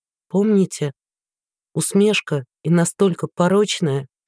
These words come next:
что девушка сразу поняла, что именно сейчас произойдет, и не ошиблась.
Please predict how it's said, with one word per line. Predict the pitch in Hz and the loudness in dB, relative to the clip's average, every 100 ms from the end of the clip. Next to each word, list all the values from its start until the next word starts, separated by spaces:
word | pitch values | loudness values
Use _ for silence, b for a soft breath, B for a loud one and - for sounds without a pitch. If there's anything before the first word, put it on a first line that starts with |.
| _ | _
что | - - | -8 -2
девушка | 160 196 180 - - | 2 2 0 -2 -6
сразу | - 180 190 143 131 | -2 0 0 -2 -4
поняла, | 151 165 170 196 202 | -2 0 2 0 -2
что | - 165 170 | -4 -4 -2
именно | 175 202 180 156 151 | 0 2 2 2 0
сейчас | - 151 - 165 - | -4 -6 -2 -4 -4
произойдет, | - 170 147 180 185 160 143 - _ _ _ _ | -2 -2 0 0 0 0 -2 -4 _ _ _ _
и | 175 | 0
не | 175 175 | 2 2
ошиблась. | 180 - 180 143 143 - | 0 0 -2 0 -2 -4